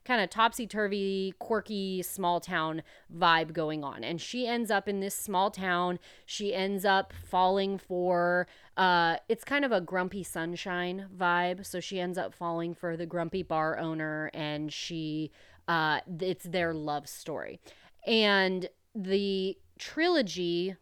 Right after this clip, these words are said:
plays off of the fact that there are three male main characters. So book one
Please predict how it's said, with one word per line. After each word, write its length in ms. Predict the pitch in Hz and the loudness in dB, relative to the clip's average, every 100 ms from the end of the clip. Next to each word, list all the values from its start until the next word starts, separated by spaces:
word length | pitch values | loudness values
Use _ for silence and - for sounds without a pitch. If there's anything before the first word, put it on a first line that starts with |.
| _ | _
plays 400 | - 226 226 233 | -8 0 2 4
off 180 | 214 196 | 2 0
of 120 | 202 | -2
the 100 | 185 | -4
fact 320 | 175 170 165 - | -2 2 2 0
that 160 | 175 | -6
there 240 | 180 175 139 | -2 0 2
are 160 | 165 | 0
three 720 | 165 - 190 208 202 196 196 190 _ - - | -2 -8 -4 -2 0 0 -2 -4 _ -20 -14
male 560 | 160 180 190 185 175 175 | -6 0 2 4 4 2
main 340 | 170 160 160 | 0 0 -2
characters. 600 | 151 156 147 143 - - | -2 -2 -2 -4 -12 -12
So 280 | - - 170 | -10 -2 -2
book 300 | 160 185 - | 0 -2 -2
one 540 | 190 208 208 202 214 | -2 2 2 2 -2